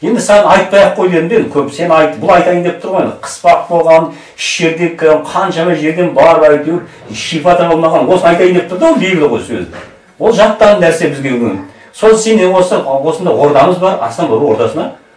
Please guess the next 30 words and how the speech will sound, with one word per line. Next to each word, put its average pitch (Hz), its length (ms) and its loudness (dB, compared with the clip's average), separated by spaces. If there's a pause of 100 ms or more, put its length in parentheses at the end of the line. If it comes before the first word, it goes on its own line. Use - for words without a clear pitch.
а, 95 140 -4
міне, 104 320 -2
осы 117 180 -8
Үкаш 113 300 -8
Ата 123 80 -6
ордасы 110 320 -4
бар, - 80 -4
соған - 240 -6
кел 147 200 -2
деп. 98 200 -10 (340)
Соған 180 240 0
келді. 196 400 2 (520)
Келді, 196 340 -4
бірінші 196 480 0
емді 175 140 2
алды. 139 420 2 (680)
Бірақ 190 340 4
енді 185 180 2
оған 175 240 6
біз 170 100 -4
енді 160 300 -2
тіпті 147 220 -6
мына 135 100 0
етекті 147 460 -2
әйтеуір 135 260 -4
оны 123 280 -2
да 151 120 -2
жүрдім 127 240 -4
бардым 110 240 2
жасады. - 460 -4